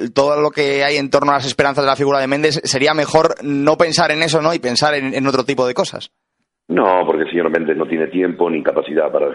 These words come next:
Speaker 2: para gestar nada con el Salamanca. Yo creo que el señor Méndez no tiene ningún lazo y no se le ha perdido nada en Salamanca. Ese hombre está en otra cosa.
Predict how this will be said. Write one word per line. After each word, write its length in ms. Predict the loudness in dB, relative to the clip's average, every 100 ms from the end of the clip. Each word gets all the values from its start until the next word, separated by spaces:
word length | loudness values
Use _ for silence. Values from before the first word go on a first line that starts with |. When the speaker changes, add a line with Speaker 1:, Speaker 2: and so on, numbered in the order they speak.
| -6
Speaker 2:
para 200 | -4 -4
gestar 360 | -4 -4 -4 -2
nada 200 | -4 -4
con 100 | -8
el 80 | -12
Salamanca. 500 | -14 -16 -18 -20 -20 _ _ -8
Yo 80 | -4
creo 120 | -2
que 60 | -2
el 40 |
señor 200 | -2 -2
Méndez 260 | -2 -2 -2
no 100 | -2
tiene 160 | -2
ningún 320 | -2 -2 0
lazo 420 | 0 0 -4 -6 _ _ _ -10
y 60 |
no 100 | -6
se 100 | -2
le 80 | -2
ha 20 |
perdido 320 | 0 -2 -2 -2
nada 180 | -4
en 60 | -4
Salamanca. 440 | -4 -4 -6 -8 -8
Ese 120 | -6
hombre 160 | -4 -4
está 120 | -4
en 60 | -4
otra 240 | -2 -4
cosa. 300 | -6 -12